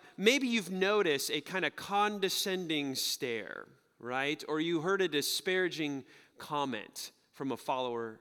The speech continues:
of Jesus Christ? Have you ever felt your Christ-, or your interaction with another Christian left you feeling shameful or less valuable or looked down upon?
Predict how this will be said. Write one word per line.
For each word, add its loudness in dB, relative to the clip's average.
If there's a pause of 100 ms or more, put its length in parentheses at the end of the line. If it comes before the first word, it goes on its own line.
of -14
Jesus -12
Christ? -16 (960)
Have -2
you 0
ever 4
felt 0 (280)
your 4
Christ-, -2
or 2
your 2
interaction 2
with -2
another 0
Christian 0 (300)
left 2
you -6
feeling 2 (360)
shameful -2 (140)
or 2
less 2
valuable 0
or -2
looked 2
down 0
upon? -10